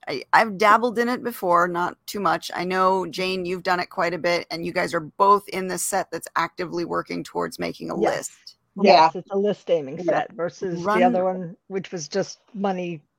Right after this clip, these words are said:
Speaker 2: you know, whatever. <laughs>
Speaker 1: Run us through
Speaker 3: It's a
Speaker 1: what, what that,
Speaker 3: donation.
Speaker 1: how that works.
Speaker 2: Yes.
Speaker 3: <laughs> Anthologies end up being donations half the time.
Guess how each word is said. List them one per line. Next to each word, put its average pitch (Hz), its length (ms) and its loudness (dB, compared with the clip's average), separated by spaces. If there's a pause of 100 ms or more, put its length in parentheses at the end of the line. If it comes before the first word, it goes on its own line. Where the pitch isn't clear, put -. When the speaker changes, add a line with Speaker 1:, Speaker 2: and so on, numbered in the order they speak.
Speaker 2:
you 190 160 -8
know, 156 240 -4 (300)
whatever. 156 520 -2 (140)
<laughs> - 280 -4
Speaker 1:
Run 220 220 6
us 269 320 -2
through 269 380 2
Speaker 3:
It's - 80 -12
a - 60 -8
Speaker 1:
what, 208 60 -6
what 262 240 6
that, 226 120 6 (100)
Speaker 3:
donation. 214 720 0 (160)
Speaker 1:
how - 160 8
that - 240 6
works. - 240 4
Speaker 2:
Yes. 196 160 0 (420)
Speaker 3:
<laughs> - 400 -8
Anthologies 247 720 8
end 202 180 2
up 196 120 -2
being 185 240 -4
donations 165 600 0
half 147 260 -6
the 160 100 -12
time. - 420 -12